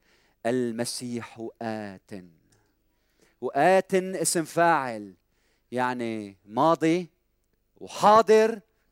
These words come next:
ومستقبل. يسوع المسيح آت. بالختام بدي أقرأ عليكم هيدي السبع تطويبات،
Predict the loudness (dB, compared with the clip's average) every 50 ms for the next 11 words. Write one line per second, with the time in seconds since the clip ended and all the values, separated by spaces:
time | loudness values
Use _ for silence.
0 | _ _ _ _ -18 -16 -14 -14 -14 -14 -10 -12 -12 -12 -14 -18 -18 -18 -18 -20
1 | -20 _ _ _ _ _ _ _ _ -6 -6 -4 -4 -4 -4 -6 -6 -6 -8 -8
2 | -10 -12 -14 -10 -10 -8 -10 -10 -12 -14 -20 -16 -12 -10 -10 -10 -10 -12 -16 -16
3 | -16 -16 -20 -20 -20 -20 -20 -20 -20 -20 -20 -20 -20 -20 -20 -20 -18 -18 -18 -18
4 | -18 -18 -18 -18 -18 -20 -20 -20 -20 -20 -20 -20 -20 -20 -20 -20 -20 -20 -20 -20
5 | -20 -20 -20 -20 -20 -20 -20 -20 -20 -20 -20 -20 -20 -20 -20 -20 -20 -20 -20 _
6 | -20 -20 -20 -20 -20 _ -20 -20 -20 -20 _ _ -20 -20 -20 -20 -20 _ -10 -4
7 | -4 -4 -4 -4 -6 -2 0 0 2 2 0 0 -2 -6 -16 -18 -20 -20 _ _
8 | _ _ _ _ _ _ _ _ _ _ _ -8 -2 0 2 2 2 2 0 0
9 | 0 -2 -2 -2 _ -4 -4 -4 -4 -4 -8 -12 -12 -10 -10 -8 -8 -8 -8 -6
10 | -6 -4 -4 -2 -2 -2 -4 -4 -14 -20 _ -16 -12 -12 -8 -4 -4 -4 -4 -8
11 | _ _